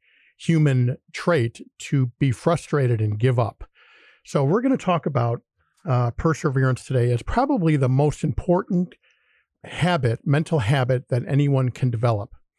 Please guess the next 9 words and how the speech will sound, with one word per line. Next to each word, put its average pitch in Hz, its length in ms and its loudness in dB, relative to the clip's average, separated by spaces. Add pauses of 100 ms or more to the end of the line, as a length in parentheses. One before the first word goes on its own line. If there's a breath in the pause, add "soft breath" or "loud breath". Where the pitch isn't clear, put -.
(640 soft breath)
And 139 180 2
I'd 151 80 0
like 180 160 0
to 190 60 0
start 175 240 0
out 160 160 2
by 127 240 2
defining 151 840 0 (340)
perseverance. 110 880 -2